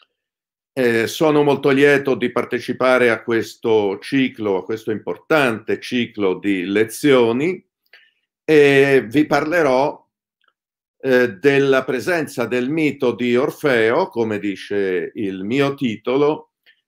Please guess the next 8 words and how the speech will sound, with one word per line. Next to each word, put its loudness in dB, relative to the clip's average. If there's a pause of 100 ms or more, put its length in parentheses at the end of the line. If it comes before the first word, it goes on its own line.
nel, 4
eh, 2
dittico 0
dantesco -4
Vita -4
Nova -6
più -4
commedia. -2